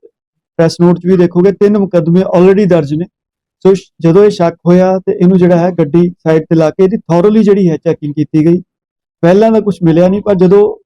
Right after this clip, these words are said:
ਬਰੀਕੀ ਦੇ ਨਾਲ ਜਾਂਚ ਕੀਤੀ ਗਈ ਤਾਂ ਜਿਹੜਾ ਇਹ ਡੈਸ਼ਬੋਰਡ ਹੈ, ਉਹਦੇ ਵਿੱਚ ਜਿਹੜੀ ਕੈਵਿਟੀ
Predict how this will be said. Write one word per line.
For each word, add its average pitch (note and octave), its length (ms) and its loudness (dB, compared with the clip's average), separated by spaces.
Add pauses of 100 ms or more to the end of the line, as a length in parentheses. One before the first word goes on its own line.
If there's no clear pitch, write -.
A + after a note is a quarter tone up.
(200)
ਬਰੀਕੀ F3 420 0
ਦੇ A#3 80 4
ਨਾਲ A3 180 2
ਜਾਂਚ F3+ 280 0
ਕੀਤੀ F3 360 0
ਗਈ E3 140 -2 (340)
ਤਾਂ F#3 80 0
ਜਿਹੜਾ G3+ 220 2
ਇਹ A3 60 2
ਡੈਸ਼ਬੋਰਡ F#3 680 0
ਹੈ, D3 140 -4 (480)
ਉਹਦੇ A3 220 2
ਵਿੱਚ G#3+ 140 -8
ਜਿਹੜੀ F#3+ 200 -2
ਕੈਵਿਟੀ G#3 540 0